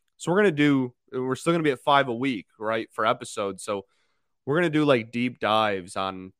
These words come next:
uh, you know, one player an episode and just do, like, a complete breakdown of, of them and their season and letter grades and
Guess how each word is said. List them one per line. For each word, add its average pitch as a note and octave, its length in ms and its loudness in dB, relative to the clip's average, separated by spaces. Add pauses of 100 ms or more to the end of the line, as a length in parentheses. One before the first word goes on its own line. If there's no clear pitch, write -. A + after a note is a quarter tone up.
(220)
uh, A2 140 -2 (100)
you B2+ 160 -6
know, A#2 120 -2
one A#2 340 -2
player A#2+ 300 0
an A2 60 -4
episode F2+ 520 -6
and E2+ 100 -16
just F#2+ 300 -14
do, G#2 160 -4
like, G2 160 0
a F#2+ 80 -8
complete G#2 500 -6
breakdown F#2+ 640 -2
of, E2 180 -10
of F2 240 -8
them F#2+ 240 -2
and F#2 100 -6
their E2+ 140 -4
season A#2 640 2
and E2+ 120 -6
letter A2+ 280 6
grades G#2 480 2
and E2+ 180 -10